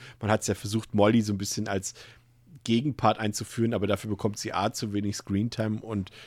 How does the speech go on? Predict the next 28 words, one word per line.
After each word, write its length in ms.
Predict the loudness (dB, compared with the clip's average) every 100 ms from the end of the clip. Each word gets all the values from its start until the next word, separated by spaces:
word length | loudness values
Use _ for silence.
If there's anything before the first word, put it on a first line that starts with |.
| -10
viel 200 | 0 2
zu 140 | 4
wenig 220 | 4 4 0
Personality. 800 | -4 -2 0 0 0 -4 -10 -10 -16 -12
Also 140 | -4 -2
es 60 |
ist 160 | 0 2
am 100 | 2
Ende 340 | 4 4 4 2
irgendwie 240 | -2 0
nicht 160 | 0 0
der 60 | -4
smarteste 800 | 2 4 4 2 -6 -2 -2
und 120 | -2 -4
auch 60 |
nicht 160 | -4 -4
der 60 |
beste 300 | -2 -2 -2
Slasher, 480 | -8 -2 -2 -2 -4
aber 240 | -2 -2 -2
irgendwie 400 | -4 0 0 0 -10 -20 -20 _ _
würde 180 | -4 -2
ich 80 | -2
fast 240 | -2 -2
sagen, 380 | 2 4 4 2
einer 340 | 0 0 2 2
der 240 | 0 0
unterhaltsamsten, 1080 | 0 0 2 2 2 -2 -2 -6 -8 -8 -10